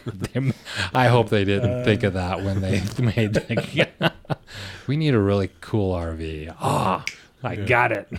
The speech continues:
Speaker 1: <laughs> Now that you mention it, it kinda looks like
Speaker 3: Yeah.
Speaker 1: it does,
Speaker 3: It's got the
Speaker 1: doesn't
Speaker 3: wings
Speaker 1: it?
Speaker 3: on the
Speaker 1: It's got the
Speaker 3: side.
Speaker 1: wings on the
Speaker 3: <laughs>
Speaker 1: side, and oh no.
Speaker 2: You're right, you're right up front, but
Speaker 1: <laughs>
Speaker 2: yeah.
Speaker 1: Yeah.
Speaker 3: Yeah.
Speaker 1: Doesn't the R V, doesn't it,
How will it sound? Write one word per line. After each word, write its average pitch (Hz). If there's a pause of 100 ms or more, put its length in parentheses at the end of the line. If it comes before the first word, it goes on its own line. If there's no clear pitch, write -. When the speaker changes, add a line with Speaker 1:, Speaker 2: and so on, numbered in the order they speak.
(160)
Speaker 1:
<laughs> 160 (1120)
Now 127
that 135
you 107
mention 107
it, 101
it 104
kinda 131
looks 120
like 87
Speaker 3:
Yeah. 123 (200)
Speaker 1:
it 113
does, 131
Speaker 3:
It's 101
got 92
the 107
Speaker 1:
doesn't 120
Speaker 3:
wings 101
Speaker 1:
it? 98
Speaker 3:
on 98
the 98 (140)
Speaker 1:
It's 117
got 127
the 107
Speaker 3:
side. 104
Speaker 1:
wings 117
on 117
the 117
Speaker 3:
<laughs> - (100)
Speaker 1:
side, 120 (100)
and 104 (180)
oh 113
no. 127
Speaker 2:
You're 120
right, 151
you're 120
right 113
up 117
front, 117 (100)
but -
Speaker 1:
<laughs> -
Speaker 2:
yeah. 113 (180)
Speaker 1:
Yeah. 101 (460)
Speaker 3:
Yeah. 98 (340)
Speaker 1:
Doesn't 147
the 131
R 104
V, 92
doesn't 139
it, 135